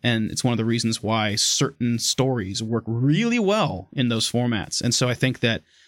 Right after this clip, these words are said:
this being noir works great because you have the space and the flexibility to be able to, you know, without breaking the rhythm of it, to be able to have him have his little thoughts and comments and things. And they're interspersed very regularly throughout there. It's not like he walks into a space and it's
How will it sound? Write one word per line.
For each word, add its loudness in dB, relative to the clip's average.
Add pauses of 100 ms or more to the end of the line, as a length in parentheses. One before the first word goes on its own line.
(160)
this 2
being 2
noir 2
works 0
great 0 (100)
because 2
you 2
have 0
the -2
space 0
and 0
the -4
flexibility 0
to -2
be 0
able -2
to, 0 (460)
you 2
know, 2
without 0
breaking 0
the -2 (100)
rhythm 2
of -4
it, -10 (380)
to -6
be 4
able 0
to 0
have 0
him 2
have -2
his -2
little 0
thoughts -6
and -4
comments -2
and -6
things. -6
And 2
they're 0
interspersed 2
very 2
regularly 0
throughout 0
there. 0
It's 0
not 2
like 2
he 2
walks 2
into 2
a 2
space 0
and 0
it's 0